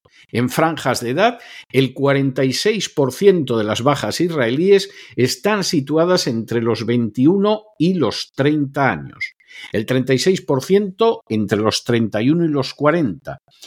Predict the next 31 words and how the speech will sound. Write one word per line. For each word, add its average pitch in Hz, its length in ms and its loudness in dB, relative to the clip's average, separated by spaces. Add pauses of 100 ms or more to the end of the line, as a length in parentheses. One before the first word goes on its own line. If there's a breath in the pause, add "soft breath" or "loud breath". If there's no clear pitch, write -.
y 127 160 0
el 135 180 2
dieciocho 185 720 -2
por 98 160 -4
ciento 156 540 0 (240 loud breath)
entre 107 300 -2
aquellos 165 500 0
que 95 140 -8
tienen 139 300 0
más 135 280 0
de 123 140 -2
cuarenta 110 560 -2
años. - 400 -14 (480)
Décimo 127 640 0
quinto. - 420 -4 (480 loud breath)
Según 180 380 0
el 156 100 0
Departamento 131 800 0
de 117 140 -2
Rehabilitación 120 760 0
del 143 140 -2
Estado 117 460 0
de 107 80 0
Israel, 151 540 -2 (280 loud breath)
el 135 160 2
setenta 147 800 0
por 123 160 -4
ciento 147 400 0
de 98 80 -2
las 98 180 -2
personas 117 680 0